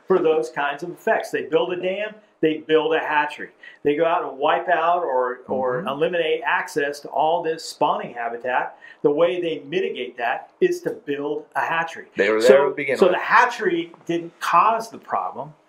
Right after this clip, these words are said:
Speaker 1: The hatchery is there to try and mitigate, to the degree possible, what caused the problem. Or,
Speaker 2: Right.
Speaker 1: yeah, yeah, the loss of
Speaker 2: I mean,
Speaker 1: fish.
Speaker 2: even commercial, I mean, I'll throw commercial fishing in there. You could, I mean, there's a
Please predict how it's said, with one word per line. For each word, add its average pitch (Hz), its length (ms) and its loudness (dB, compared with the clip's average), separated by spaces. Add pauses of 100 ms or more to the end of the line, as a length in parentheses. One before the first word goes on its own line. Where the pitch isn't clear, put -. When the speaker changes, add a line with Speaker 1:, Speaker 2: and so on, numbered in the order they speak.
(500)
Speaker 1:
The 151 100 2
hatchery 165 680 -2
is 143 120 -8
there 156 320 0
to 131 100 -18
try 156 440 0
and 131 240 -12
mitigate, 139 600 -6 (220)
to 170 100 2
the 156 80 -4
degree 143 300 -6
possible, 127 640 -4 (680)
what 147 400 -2
caused 160 440 0
the 151 60 -8
problem. 180 400 -2 (220)
Or, 139 320 -2 (220)
Speaker 2:
Right. 120 100 2
Speaker 1:
yeah, 185 220 0 (160)
yeah, 156 200 -2
the 120 80 -6
loss 139 320 -2
of 143 100 -10
Speaker 2:
I 165 80 10
mean, 180 100 2
Speaker 1:
fish. 175 100 2
Speaker 2:
even 185 120 0
commercial, 180 360 4
I - 20 2
mean, 139 140 2
I'll 143 220 10
throw 131 200 6
commercial 131 360 0
fishing 170 380 2
in 117 120 -12
there. 165 200 -4
You 135 120 -8
could, 156 180 -10
I 156 40 0
mean, 151 140 -4
there's 175 160 4
a - 80 -4